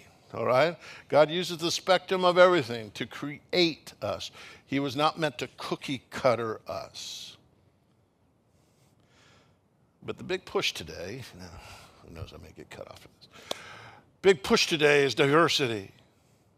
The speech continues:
We need to have diversity in the church. Let me say something, guys. There's already diversity in the church because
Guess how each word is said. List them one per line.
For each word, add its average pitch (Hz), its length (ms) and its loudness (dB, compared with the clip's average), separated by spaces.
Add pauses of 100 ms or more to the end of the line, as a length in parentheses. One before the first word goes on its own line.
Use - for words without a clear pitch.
We 139 80 -4
need 175 160 4
to 165 40 8
have 160 120 6
diversity 151 580 2
in 135 60 -4
the 127 80 -8
church. - 480 -16 (1700)
Let 110 140 -16
me 165 80 -12
say 175 160 -6
something, 82 340 -10
guys. - 800 -20 (600)
There's 202 280 2
already 233 380 8
diversity 123 640 0
in 110 80 -8
the 107 80 -10
church 139 340 -8
because 147 600 -2